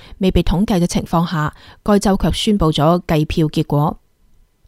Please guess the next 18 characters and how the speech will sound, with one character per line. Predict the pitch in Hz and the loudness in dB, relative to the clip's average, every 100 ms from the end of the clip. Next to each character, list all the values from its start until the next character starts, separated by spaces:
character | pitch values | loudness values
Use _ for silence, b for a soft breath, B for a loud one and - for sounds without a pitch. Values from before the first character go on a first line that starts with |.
| _ b b b b | _ b b b b
聯 | 220 202 | 2 2
署 | - 254 | 4 4
活 | |
動 | 226 190 | 4 2
發 | 196 208 | 2 0
起 | 185 175 | 0 -2
之 | - 240 | 0 -2
後， | 202 165 - | 0 -2 0
喺 | 175 214 | 0 0
唔 | 156 | 0
夠 | 147 170 | 0 2
廿 | 175 156 156 | 2 2 0
四 | 185 170 | 0 0
個 | 175 | 2
鐘 | 220 | 2
嘅 | 220 | 0
時 | 160 - | -2 -6
間， | - 170 | -4 -2